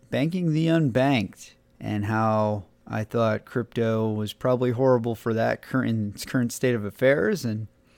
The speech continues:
what was one of my reasons? Because we didn't have boots on the ground. There's no, you know, education. There's no starting a community from the ground up and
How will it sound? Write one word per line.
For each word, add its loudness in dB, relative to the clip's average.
what 2
was 0
one 0
of 0
my 2
reasons? 0
Because 0
we 2
didn't 4
have 6
boots 4
on 4
the 4
ground. 2
There's -4
no, 2
you 2
know, 4
education. 0
There's -4
no 0
starting 6
a 2
community 8
from 2
the 4
ground 2
up 4
and -2